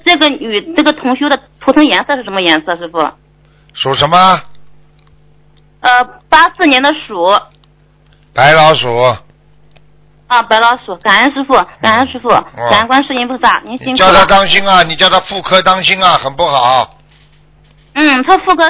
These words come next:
Speaker 1: 是不好。
Speaker 2: 啊，我告诉你，很容易出毛病的。
Speaker 1: 嗯。
Speaker 2: 好了。嗯。
Speaker 1: 那他要念多少张小房子？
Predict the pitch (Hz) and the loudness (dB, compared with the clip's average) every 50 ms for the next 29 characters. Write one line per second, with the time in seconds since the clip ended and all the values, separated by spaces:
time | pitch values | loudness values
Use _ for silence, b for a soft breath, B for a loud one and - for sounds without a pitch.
0 | 320 330 359 320 233 - 254 - 240 196 170 151 - _ _ - 113 120 123 120 | -2 -4 -8 -10 -8 -8 -6 0 2 2 2 2 0 _ _ -6 -4 -2 -2 -2
1 | 110 104 98 101 101 - 117 113 107 - - 104 98 95 92 87 85 - - - | -2 -6 -8 -14 -10 -6 -6 -6 -6 -8 -12 -16 -16 -18 -18 -18 -18 -20 -20 -20
2 | 101 101 107 110 120 139 139 117 - - 123 110 98 95 101 110 110 101 87 - | -20 -16 -14 -12 -10 -10 -10 -12 -14 -16 -12 -8 -8 -8 -6 -8 -10 -12 -12 -14
3 | - 240 247 240 214 185 180 - - _ - - 110 117 135 143 139 - - _ | -10 -8 -6 -6 -6 -6 -8 -12 -16 _ -12 -8 -6 -4 -4 -4 -6 -6 -10 _
4 | _ - - - _ - - 285 320 339 339 - 392 370 370 359 359 349 339 330 | _ -18 -18 -18 _ 0 2 4 6 4 4 4 2 2 2 2 2 2 2 2
5 | 302 339 320 - 339 359 320 269 269 269 302 262 226 214 214 220 247 | 0 -2 -4 -2 -2 0 0 0 0 0 0 -2 -2 -2 -2 -2 -4